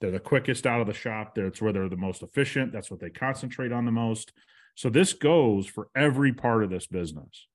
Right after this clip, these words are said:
Lowest, highest, middle, and concentrate on that middle as being your most efficient, profitable package all the time.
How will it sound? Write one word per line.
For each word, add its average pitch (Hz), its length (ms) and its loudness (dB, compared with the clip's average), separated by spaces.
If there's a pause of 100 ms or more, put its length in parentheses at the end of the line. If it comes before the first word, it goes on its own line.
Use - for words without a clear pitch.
(1040)
Lowest, 135 720 4 (600)
highest, 113 720 -2 (260)
middle, 101 640 2 (540)
and 95 280 -2
concentrate 123 720 0
on 110 160 2
that 107 200 -4
middle 107 640 0
as 95 180 -8
being 110 280 4
your 107 120 2
most 101 240 0
efficient, 123 600 -2
profitable 113 600 -4
package 120 480 -2
all 87 140 -4
the 82 140 -10
time. 80 380 -10